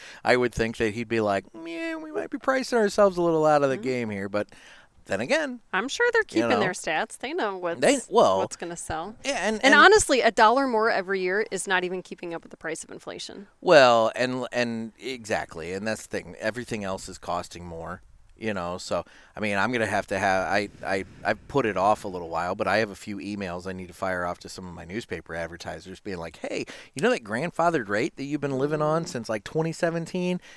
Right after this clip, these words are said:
Speaker 1: Guess what?" You know?
Speaker 2: Mm,
Speaker 1: And
Speaker 2: that's tough.
Speaker 1: yeah, 'cause I'm not entirely, I'm not, I feel pretty confident that they're gonna stick with it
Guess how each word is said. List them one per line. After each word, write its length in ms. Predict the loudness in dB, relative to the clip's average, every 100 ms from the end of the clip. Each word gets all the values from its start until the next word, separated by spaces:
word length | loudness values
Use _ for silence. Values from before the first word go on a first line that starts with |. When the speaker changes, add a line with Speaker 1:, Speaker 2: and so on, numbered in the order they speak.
| -20 _
Speaker 1:
Guess 280 | 2 2 0
what?" 380 | -6 -6 -8 -12 _
You 180 | -4 0
know? 360 | 2 2 0
Speaker 2:
Mm, 240 | -4 -10 -6
Speaker 1:
And 380 | -4 -2 0 -2
Speaker 2:
that's 140 | -4
tough. 400 | -4 -4 -6 -12 -20 -20 0
Speaker 1:
yeah, 260 | 8 8 6
'cause 260 | 0 -4 0
I'm 280 | 0 0
not 260 | 0 2 0
entirely, 1120 | -6 0 4 4 4 2 0 0 -2 -4 -8 -14 _ -6
I'm 140 | -4 4
not, 260 | 4 4 0 -16 -20 -20 _ -20 -20 _ -6
I 40 |
feel 220 | 0 0 0
pretty 420 | -6 -8 0 0 2
confident 720 | 2 2 2 0 0 0 -4
that 140 | -6
they're 140 | -4
gonna 180 | -4 -6
stick 340 | -4 -4 -4 0
with 160 | 2
it 180 | 2 0